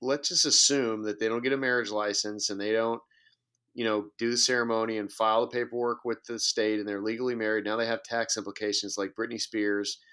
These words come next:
you know, in Las Vegas. If none of that is going to happen, what's the harm in just getting engaged? I guess there's that, "Well, it's only gonna happen once for me,"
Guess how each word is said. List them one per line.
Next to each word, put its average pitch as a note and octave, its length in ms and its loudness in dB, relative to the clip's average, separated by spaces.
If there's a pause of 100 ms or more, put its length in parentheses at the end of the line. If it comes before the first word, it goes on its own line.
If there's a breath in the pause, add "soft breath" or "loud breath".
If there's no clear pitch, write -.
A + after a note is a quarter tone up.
(360 soft breath)
you A2+ 80 -4
know, G2+ 120 0
in G#2 100 -4
Las G#2 220 -2
Vegas. C#3 400 0 (600 soft breath)
If C#3 180 -2
none D3 320 4
of A#3+ 180 0
that D#3 300 4
is C3 120 0
going C3 340 0
to A#2+ 100 0
happen, B2+ 600 -4
what's - 420 -2
the B3 140 0
harm F#3+ 380 0
in B2 100 -4
just A#2 240 -8
getting B2 300 2
engaged? G#2 640 0
I A#2 60 0
guess D#3 280 -2
there's C#3+ 240 0
that, G#2 180 4
"Well, B2 260 8
it's A#2+ 140 2
only B2 180 2
gonna A#2+ 180 2
happen A2+ 300 0
once A2+ 260 -2
for - 160 -6
me," F#2+ 360 -4